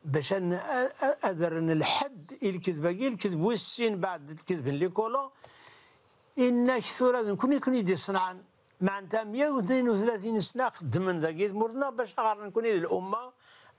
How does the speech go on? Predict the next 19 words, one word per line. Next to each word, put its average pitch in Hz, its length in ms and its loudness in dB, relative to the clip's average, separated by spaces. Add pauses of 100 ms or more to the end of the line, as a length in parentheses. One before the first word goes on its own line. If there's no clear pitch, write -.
غار 220 240 0
نكون 202 280 0
يدي 220 100 2
الدولة. 233 480 0 (580)
ومازال 269 680 0
يثنى 240 320 0
راه 226 120 -2
ساكي 226 300 0
يطفني 233 380 2
الكذبة 180 460 0
كي 180 140 -8
يسير 226 520 2
غادي 202 220 2
ينطقيون 180 480 -2
ديك 147 100 -2
السنة 208 360 -2
ثورة 226 280 0
لا 214 140 -2
تنطقن. 156 540 -4